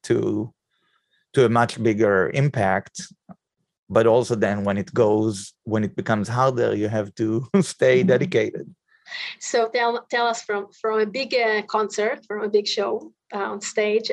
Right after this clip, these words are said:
Speaker 2: as a performer and musician, to a big deal with, uh, Walmart. Tell us a little bit about it and how was the behind the scenes and how did you feel there? And,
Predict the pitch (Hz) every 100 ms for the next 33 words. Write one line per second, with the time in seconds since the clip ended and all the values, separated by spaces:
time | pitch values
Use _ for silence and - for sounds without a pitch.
0 | 208 202 196 190 190 190 190 190 214 220
1 | 220 214 208 196 208 208 196 190 - 220
2 | 294 403 _ - - - _ - 247 220
3 | 233 202 226 262 214 262 - 196 254 254
4 | 262 214 208 208 208 208 196 196 196 196
5 | 214 220 208 - _ - - _ _ _
6 | _ _ _ - 220 220 220 220 208 202
7 | 202 196 214 196 196 202 196 208 202 196
8 | 196 196 196 202 196 202 _ - 220 214
9 | 220 202 202 202 - 233 208 196 - 196
10 | 196 190 196 202 208 226 269 233 214 202
11 | 196 208